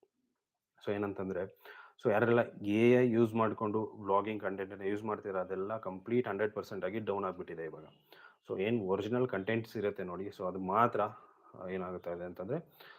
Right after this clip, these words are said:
ಅಪ್ ಆಗ್ತಾ ಇದೆ. So ಆದಷ್ಟು ಒರಿಜಿನಲ್ ಕಂಟೆಂಟ್ ಮೇಲೆ ಕೆಲ್ಸ ಮಾಡಿ. ಒರಿಜಿನಲ್, ಆ, ಕಂಟೆಂಟ್ ಮೇಲೆ ಕೆಲ್ಸ ಮಾಡಿದ್ರೆ ಅಂತಂದ್ರೆ ಹಂಡ್ರೆಡ್ ಪರ್ಸೆಂಟ್ ಆಗಿ ಫ್ಯೂಚರಲ್ಲಿ ಒಳ್ಳೆ ಒಂದು ವ್ಯಾಲ್ಯೂ ಇದೆ ಅಂತ ಹೇಳೋದಕ್ಕೆ ಇಷ್ಟಪಡ್ತೀನಿ.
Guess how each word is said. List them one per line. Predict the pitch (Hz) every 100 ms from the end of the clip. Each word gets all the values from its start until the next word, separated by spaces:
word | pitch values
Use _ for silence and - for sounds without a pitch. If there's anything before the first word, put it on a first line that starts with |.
| _ -
ಅಪ್ | 104 107
ಆಗ್ತಾ | 98 -
ಇದೆ. | 85 87 143 - _ -
So | 151
ಆದಷ್ಟು | 131 131 123 - 120 113 - _ 107
ಒರಿಜಿನಲ್ | 107 101 120 113
ಕಂಟೆಂಟ್ | 110 101 101 98 98
ಮೇಲೆ | 98 95 95
ಕೆಲ್ಸ | 92 87
ಮಾಡಿ. | 95 92 90 120 - _ - - -
ಒರಿಜಿನಲ್, | 92 107 104 -
ಆ, | 95 92 78 -
ಕಂಟೆಂಟ್ | 101 104 113
ಮೇಲೆ | 113 104
ಕೆಲ್ಸ | 101 90
ಮಾಡಿದ್ರೆ | 101 95 92
ಅಂತಂದ್ರೆ | 90 85 95 131
ಹಂಡ್ರೆಡ್ | 113 101 98
ಪರ್ಸೆಂಟ್ | 95 - 90 85
ಆಗಿ | 85 127 - _ _
ಫ್ಯೂಚರಲ್ಲಿ | 135 135 117 95 95
ಒಳ್ಳೆ | 92 92 123 - _ _ _ _ -
ಒಂದು | 92 110
ವ್ಯಾಲ್ಯೂ | 95 92 95 95 -
ಇದೆ | 104 95 95 -
ಅಂತ | 101 90
ಹೇಳೋದಕ್ಕೆ | 117 - 92 87 95
ಇಷ್ಟಪಡ್ತೀನಿ. | 147 147 98 85 71 80 80 _